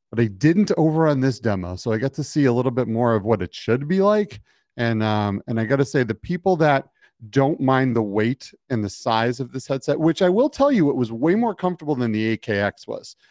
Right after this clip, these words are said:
I think the A K X is cool looking, but is the most uncomfortable headset on the market, um, for me personally. And that really depends on your facial structure, and everyone's different, right? But, but the Crystal was more comfortable.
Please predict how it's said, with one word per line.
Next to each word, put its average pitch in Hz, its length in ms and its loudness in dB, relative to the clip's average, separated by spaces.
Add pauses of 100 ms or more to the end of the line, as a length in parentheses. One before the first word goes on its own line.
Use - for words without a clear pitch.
(220)
I 120 80 0
think 180 220 -4
the 175 180 -2
A 151 80 0
K 143 200 -2
X 123 400 -2 (160)
is 117 140 -8
cool 240 240 -10
looking, 113 400 -2
but 107 200 -2 (680)
is 117 160 0
the 123 80 2
most 151 280 2
uncomfortable 120 500 -2
headset 104 320 -4
on 92 100 -6
the 92 60 -6
market, 95 460 -6 (320)
um, 104 160 -4
for 127 120 0
me 165 160 4
personally. 151 600 -2
And 104 100 -2
that 110 220 0
really 156 280 2
depends 135 360 -2
on 123 80 0
your 98 80 -2
facial 139 340 -4
structure, 131 520 -4
and 104 120 -2
everyone's 127 460 -2
different, 107 320 -6
right? 107 160 -2
But, 110 180 -2 (320)
but 120 140 -2
the 120 60 -2
Crystal 170 560 0
was 113 200 -4
more 185 240 0
comfortable. 104 580 -4